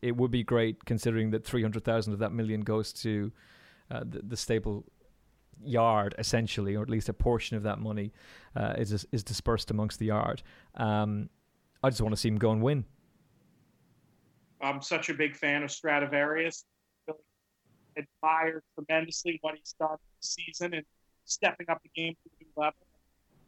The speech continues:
Speaker 2: Uh, you know, we don't have a lot in the way of state races in S A, but, uh, I, I, I envy, uh, the idea of having that be a strong division, and, and it's something that I get it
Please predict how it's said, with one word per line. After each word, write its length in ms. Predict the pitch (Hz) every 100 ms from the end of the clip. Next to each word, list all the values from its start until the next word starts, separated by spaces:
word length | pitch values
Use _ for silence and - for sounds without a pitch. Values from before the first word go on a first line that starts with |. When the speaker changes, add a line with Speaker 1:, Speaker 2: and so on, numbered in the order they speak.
| -
Speaker 2:
Uh, 120 | 143 - _ _ _ _ -
you 80 |
know, 100 | 160
we 160 | 160 -
don't 240 | 196 196 - -
have 260 | 185 190
a 40 | 180
lot 320 | 170 180 185 -
in 60 | _ _
the 140 | 170
way 100 | 170
of 80 | 160
state 360 | - - 170 - _
races 200 | - - _ _ _ _
in 60 | 160
S 140 | - 170
A, 320 | 170 151 143 _ _ _ _
but, 240 | 156 143 139 - 143
uh, 300 | 139 135 135 _ _ _
I, 100 | 151 -
I, 240 | 156 156 156
I 240 | 151 156 147 175
envy, 680 | 196 202 180 165 156 143 _ _ - 165
uh, 80 | 165 151
the 200 | 147 160
idea 380 | 160 147 170
of 80 | 151
having 300 | 139 156 156
that 240 | 156 151 151
be 140 | 151
a 20 |
strong 420 | 143 - 151 151
division, 540 | 139 127 151 151 165 156
and, 180 | 131 127
and 140 | 139
it's 200 | 135 -
something 520 | 165 151 147 143 139 139 - _ -
that 240 | 143 143
I 100 | 151
get 300 | 160 143 175
it 160 | 190